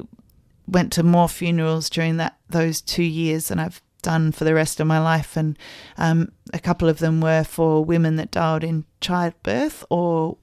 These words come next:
babies, um, that died after birth. And, uh, it was really about the, one of the key issues, of course, was nutrition, but also, um, the activities women did, uh, while they were pregnant. And so we looked at other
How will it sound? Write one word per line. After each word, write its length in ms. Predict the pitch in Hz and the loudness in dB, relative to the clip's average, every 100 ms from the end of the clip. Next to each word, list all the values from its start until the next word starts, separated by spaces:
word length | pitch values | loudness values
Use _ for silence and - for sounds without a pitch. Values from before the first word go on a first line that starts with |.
| _ _ | _ _
babies, 680 | 165 165 170 165 170 - - | -2 -2 -2 -8 -10 -14 -10
um, 480 | 175 160 160 160 160 - - 185 | -4 -2 -2 -2 -4 -8 -10 -4
that 220 | - - _ _ _ | -4 -4 _ _ _
died 360 | 170 160 165 160 | -4 -2 -2 -2
after 320 | 170 - 175 | -4 -6 -8
birth. 380 | 170 175 165 - | -4 -2 -4 0
And, 300 | 175 165 - - - - - - - - | 2 2 -2 -14 -18 -18 -20 -20 -20 -10
uh, 80 | - - - | -10 -8 -6
it 80 | 147 | 0
was 240 | 185 175 | 2 6
really 240 | 185 185 175 | 6 8 6
about 300 | 170 82 - | 4 -4 -4
the, 160 | 170 - - - | -8 -10 -16 -6
one 260 | 175 175 | 2 2
of 100 | 170 | 2
the 80 | 170 | -2
key 300 | - 180 - | -8 -4 0
issues, 320 | 294 220 196 | 2 2 0
of 100 | 180 | -2
course, 240 | - 185 - | -2 -4 -2
was 140 | 170 | -2
nutrition, 560 | 170 - 196 - 175 170 | -2 0 -2 0 0 2
but 100 | 165 | 0
also, 480 | 170 175 165 156 - _ _ _ _ _ - - | 0 0 0 -2 -6 _ _ _ _ _ -10 -2
um, 220 | 175 160 | 2 4
the 100 | 170 | 4
activities 680 | 165 - 180 175 170 165 - | 4 2 -2 -2 -2 -6 -4
women 220 | 170 165 | -4 -2
did, 400 | 156 165 160 - - - - - | -4 -6 -6 -8 -16 -20 -20 -8
uh, 220 | 175 165 | -2 -2
while 340 | 170 175 165 | 0 2 4
they 120 | 165 165 | 2 0
were 100 | 165 | 0
pregnant. 720 | - 170 170 160 160 - - - | 0 0 0 0 0 -2 -4 -2
And 260 | 165 160 | 0 2
so 200 | - 165 | 2 2
we 160 | 170 175 | 4 4
looked 320 | 185 - - | 4 2 -2
at 80 | 185 | -4
other 380 | - 175 180 165 | 0 2 4 2